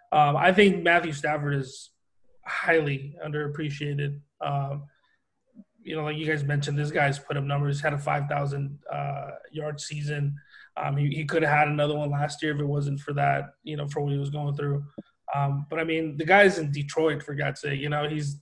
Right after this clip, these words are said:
<laughs> he's in the, he's on a team in a city with that. Not a lot of, not a lot of optimism, not a lot of hope around there, and, and he's, I think he's doing the best with what he was given.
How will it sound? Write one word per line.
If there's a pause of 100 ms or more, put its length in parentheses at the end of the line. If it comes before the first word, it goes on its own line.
(140)
<laughs>
he's
in
the,
he's
on
a
team
in
a
city
with
that. (720)
Not
a
lot
of,
not
a
lot
of
optimism,
not
a
lot
of
hope
around
there,
and,
and
he's,
I
think
he's
doing
the
best
with
what
he
was
given.